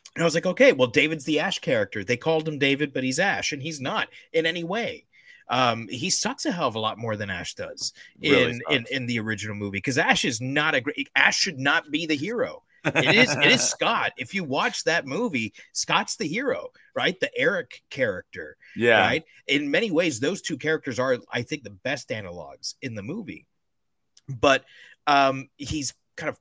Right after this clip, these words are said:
Speaker 1: forced into being a final girl, and he plays it like a final girl. Um, and, and they've spoken about this constantly, that, like, horror movies had final girls. So what would be scarier than to see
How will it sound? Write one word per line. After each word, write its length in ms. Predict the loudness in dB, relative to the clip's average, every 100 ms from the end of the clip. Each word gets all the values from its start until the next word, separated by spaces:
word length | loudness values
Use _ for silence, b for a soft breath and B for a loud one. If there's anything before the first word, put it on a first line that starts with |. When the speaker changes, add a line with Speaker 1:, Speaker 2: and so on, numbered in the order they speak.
| _ _ _
Speaker 1:
forced 380 | -2 -2 -6 -8
into 200 | -6 -6
being 320 | -6 -6 -6
a 60 | -8
final 400 | -4 -4 -2 -6
girl, 240 | -8 -10
and 80 | -8
he 120 | -10
plays 440 | -10 -6 -2 -2 -4
it 100 | -4
like 200 | -6 -6
a 60 |
final 400 | -8 -6 -4 -4
girl. 400 | -6 -12 -16 -18 _ B B B B
Um, 440 | -2 0 0 -4 -8
and, 120 | -6 -6
and 160 | -4
they've 180 | -6 -4
spoken 420 | -2 0 0 -2
about 240 | -4 -6 -4
this 120 | -8
constantly, 800 | -6 -6 -6 -6 -10 -14 -18 -8
that, 220 | -6 -4 -4
like, 240 | -6 -6 _
horror 320 | -10 -8 -8
movies 340 | -12 -12 -12 -10
had 240 | -12 -12
final 380 | -10 -8 -8 -10
girls. 400 | -12 -14 -16 -20 B B
So 240 | 4 4 6
what 220 | 2 0
would 120 | -4
be 120 | 2
scarier 800 | 2 4 2 2 2 -2 -6 -10 -12 B B
than 180 | -4 -2
to 80 | 0
see 480 | 0 2 0 -2